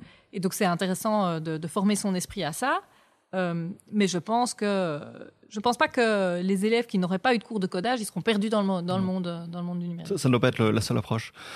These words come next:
Speaker 2: Mais oui, effectivement, on, on avait reçu, euh, dans, dans ce, dans cette émission il y a un peu plus d'un an, euh, Nicolas Roland, qui est donc, euh, chercheur en sciences de l'éducation à l'Université libre de Bruxelles,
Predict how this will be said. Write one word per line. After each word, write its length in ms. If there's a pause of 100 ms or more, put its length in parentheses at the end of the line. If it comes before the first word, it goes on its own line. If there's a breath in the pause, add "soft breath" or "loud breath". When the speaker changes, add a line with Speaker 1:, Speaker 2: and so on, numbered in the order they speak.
(140 loud breath)
Speaker 2:
Mais 160
oui, 100
effectivement, 340
on, 120
on 120
avait 120
reçu, 260
euh, 720
dans, 180
dans 120
ce, 180
dans 160
cette 160
émission 420
il 140
y 80
a 100
un 220
peu 100
plus 140
d'un 180
an, 200 (720 loud breath)
euh, 840 (240)
Nicolas 300
Roland, 260
qui 200
est 40
donc, 280
euh, 120
chercheur 440
en 100
sciences 200
de 60
l'éducation 500
à 40
l'Université 380
libre 120
de 60
Bruxelles, 400